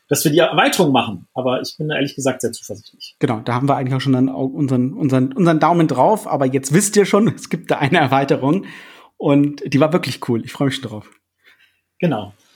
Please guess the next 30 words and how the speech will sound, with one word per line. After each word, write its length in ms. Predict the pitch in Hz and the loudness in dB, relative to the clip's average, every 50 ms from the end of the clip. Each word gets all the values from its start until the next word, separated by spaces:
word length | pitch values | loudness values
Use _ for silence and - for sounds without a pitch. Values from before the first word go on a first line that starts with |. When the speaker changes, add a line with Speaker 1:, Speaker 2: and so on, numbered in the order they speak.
| _ _ - | _ _ 2
Speaker 1:
Äh, 380 | 170 165 170 170 170 165 160 151 | 4 6 6 6 6 4 4 4
dann 240 | 175 170 - 320 | 2 2 2 2
siderische 440 | 240 226 202 220 226 240 240 - 208 | 2 2 2 4 4 2 2 0 0
Konfluenz. 520 | - 202 185 - - 170 165 226 370 - - | 0 -2 -2 0 2 2 2 2 0 0 0
Das 160 | 185 175 - | 0 0 0
ist 120 | 190 - | 0 2
jetzt 260 | 196 175 180 - - | 2 2 0 0 0
das 140 | 175 147 - | 0 0 0
nächste, 520 | 160 147 143 165 233 233 - - - 196 185 | 0 0 2 2 0 0 0 0 0 0 0
was 180 | 170 - - | 0 0 0
jetzt 280 | 160 139 - - - - | 0 0 -2 -4 -8 -4
eigentlich 440 | - 147 202 233 226 - 196 - - | -2 0 0 0 0 -2 -4 -4 -2
in 60 | 165 | -2
den 120 | 143 131 127 | -2 -2 -2
Handel 220 | 147 180 233 262 | -2 -2 -2 -2
kommen 280 | - - 226 247 247 226 | -2 -2 -2 -2 0 0
sollte. 460 | 226 233 233 254 - 277 311 311 - _ _ _ _ _ _ _ _ _ | 2 2 2 0 0 -2 -6 -6 -8 _ _ _ _ _ _ _ _ _
Und, 360 | - 170 170 170 165 151 - 185 | 0 0 2 2 0 0 2 4
äh, 180 | 170 160 165 | 4 4 4
ich 160 | 196 - - | 2 -2 -4
kann 180 | - - 220 220 | -2 -2 0 0
schon 160 | - - 226 | 0 0 0
mal 100 | 214 185 | 0 0
berichten, 500 | - 156 170 196 - - - 226 208 - - | 0 0 0 0 -2 -2 -2 -2 -2 0 2
es 200 | 190 185 - 254 | 0 2 2 2
ist 240 | 277 277 - - | 2 2 0 0
schon 180 | - 262 254 233 | 2 2 2 2
auf 200 | 220 214 214 - | 2 0 2 2
dem 200 | - 208 185 156 | 2 0 2 2
Wasser. 380 | 170 170 - - 117 101 - | 0 0 0 0 -2 -2 -6